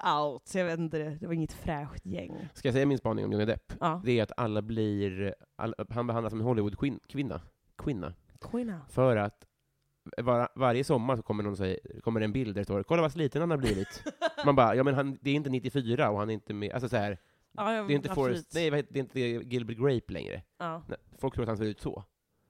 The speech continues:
Speaker 2: Det är konstigt. Det är
Speaker 1: Ja,
Speaker 2: konstigt.
Speaker 1: men precis. Men är det inte bara att han är kanske den enda man som är så sexig som en kvinna
Speaker 2: Som alla
Speaker 1: är?
Speaker 2: andra kvinnor är.
Speaker 1: Ja,
Speaker 2: Jo,
Speaker 1: precis.
Speaker 2: det, det är nog precis så det är.
Speaker 1: Att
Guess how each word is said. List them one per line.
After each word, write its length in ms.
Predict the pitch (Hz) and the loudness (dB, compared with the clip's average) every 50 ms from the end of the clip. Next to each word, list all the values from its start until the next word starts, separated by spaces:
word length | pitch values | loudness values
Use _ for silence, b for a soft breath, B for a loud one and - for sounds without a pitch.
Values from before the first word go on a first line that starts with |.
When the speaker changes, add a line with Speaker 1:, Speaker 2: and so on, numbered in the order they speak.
| _ _ | _ _
Speaker 2:
Det 80 | - | -6
är 40 | 135 | -2
konstigt. 420 | - 123 107 - - - - - _ _ | 0 0 -2 -2 -4 -10 -14 -18 _ _
Det 80 | 113 | -6
är 20 | 117 | -4
Speaker 1:
Ja, 20 | - | -2
Speaker 2:
konstigt. 100 | 214 202 | -2 -2
Speaker 1:
men 100 | 208 190 | -2 -2
precis. 220 | 185 - 262 214 | -4 -6 -6 -2
Men 160 | 185 196 202 | 0 2 2
är 180 | 208 202 185 185 | 2 2 2 2
det 80 | 220 | 2
inte 200 | 240 226 202 - | 0 -2 -2 -2
bara 200 | 180 202 202 190 175 | 0 2 2 2 2
att 80 | 170 | 0
han 420 | - 165 180 175 170 165 165 165 - - _ _ _ _ _ _ _ _ _ _ _ _ _ _ _ _ _ _ _ _ _ | -2 -4 -4 -4 -2 -4 -4 -6 -8 -10 _ _ _ _ _ _ _ _ _ _ _ _ _ _ _ _ _ _ _ _ _
är 240 | - 190 170 165 160 | -4 -2 -2 -2 -2
kanske 340 | - 185 180 160 - - | -2 -4 -4 -2 -2 -4
den 140 | 165 165 160 | -4 -4 -4
enda 280 | 151 170 175 165 156 151 | -4 -4 -2 -2 -4 -4
man 260 | 160 160 156 143 143 | -4 -4 -6 -6 -10
som 180 | 143 - 160 156 | -12 -10 -10 -8
är 200 | 156 147 139 131 | -8 -8 -8 -10
så 220 | - - 190 156 | -10 -10 -10 -10
sexig 360 | 131 - 165 - - - - - | -10 -10 -14 -14 -14 -14 -14 -12
som 120 | 156 151 | -10 -10
en 60 | 151 | -10
kvinna 220 | 139 139 92 92 90 | -8 -8 -8 -4 -4
Speaker 2:
Som 100 | - - | -2 0
alla 200 | - 131 117 110 | 2 2 2 2
Speaker 1:
är? 40 | 113 | 0
Speaker 2:
andra 220 | 113 113 120 117 | -2 -2 -4 -4
kvinnor 240 | - 120 113 110 107 | -4 -2 -2 -2 -2
är. 100 | - - | 0 4
Speaker 1:
Ja, 140 | - 185 - | 6 8 8
Speaker 2:
Jo, 60 | - | 8
Speaker 1:
precis. 300 | 127 196 190 175 165 - | 6 4 0 -2 -2 0
Speaker 2:
det, 100 | 135 147 | 0 0
det 60 | 147 147 | 0 0
är 40 | |
nog 140 | 139 139 123 | 0 -2 -2
precis 260 | - 139 123 127 107 | -2 -2 -2 -4 -4
så 80 | - 107 | -2 0
det 60 | 101 | 0
är. 120 | 95 90 - | 0 0 -2
Speaker 1:
Att 120 | 95 - | -6 -10